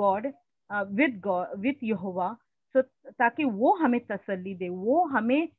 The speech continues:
सहायता करे, हमें हर एक trials में। So that becomes like your अपना एक अनुभव, अपना एक experience है। तो वो दिन जब मैंने, अ, sister Grace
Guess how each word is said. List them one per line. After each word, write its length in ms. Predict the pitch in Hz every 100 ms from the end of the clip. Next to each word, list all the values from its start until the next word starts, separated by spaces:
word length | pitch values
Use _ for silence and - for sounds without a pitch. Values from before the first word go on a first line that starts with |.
| _
सहायता 460 | _ - 220 180 226
करे, 280 | - 202 196
हमें 340 | 202 202 226
हर 260 | 208 185 254
एक 100 | 269 _
trials 340 | 220 185 196 196
में। 220 | 196 165 _ _ -
So 60 | 294
that 220 | 262 311
becomes 320 | 269 294 285
like 360 | 269 311 - 233
your 160 | 254 269 - _
अपना 320 | 214 - 269 302
एक 240 | 196 196 -
अनुभव, 480 | 220 233 208 220 170 -
अपना 260 | - 269
एक 140 | 277 277 -
experience 680 | - _ - 247 240 262 254 -
है। 100 | 175 - _ - - -
तो 220 | 294 311
वो 200 | 254 240
दिन 220 | 294 381
जब 140 | 339 285
मैंने, 540 | 269 226 233 233 226
अ, 220 | - 202
sister 360 | 202 220 - 226
Grace 300 | 208 202